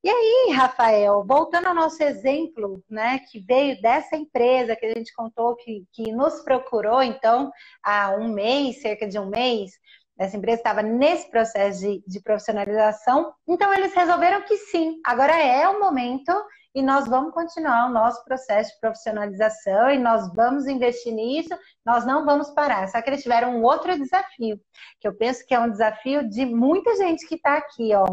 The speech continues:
muita gente que vai assistir, né, essa, esse nosso vídeo. Aliás, se você lembrar de alguém que pode se beneficiar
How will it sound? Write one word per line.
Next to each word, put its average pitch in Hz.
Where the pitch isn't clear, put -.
muita 220
gente 240
que 240
vai 214
assistir, 214
né, 214
essa, 208
esse 208
nosso 214
vídeo. 240
Aliás, 247
se -
você 214
lembrar 254
de 208
alguém 240
que -
pode 220
se 196
beneficiar 220